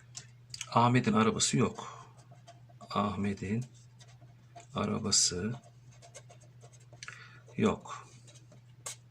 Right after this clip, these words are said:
Ablam resim yaptı. Olumsuz yapalım. Yapılmadığını belirtmek için M M A ekini kullanacağız. Ablam resim yapmadı.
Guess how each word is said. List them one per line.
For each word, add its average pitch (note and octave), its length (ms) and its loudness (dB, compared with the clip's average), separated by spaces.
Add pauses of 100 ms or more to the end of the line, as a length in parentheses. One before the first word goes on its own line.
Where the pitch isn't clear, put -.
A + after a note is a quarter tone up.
(720)
Ablam C3 400 4
resim B2+ 320 2
yaptı. B2 500 0 (280)
Olumsuz A#2+ 360 0
yapalım. - 340 -4 (1300)
Yapılmadığını A2 520 4
belirtmek G2+ 360 2
için C#3+ 220 0 (420)
M G#2 200 8
M G#2 120 8
A G#2+ 80 8
ekini F#2 280 -4
kullanacağız. - 540 -4
Ablam A2+ 400 4
resim G#2+ 340 4
yapmadı. G#2+ 440 0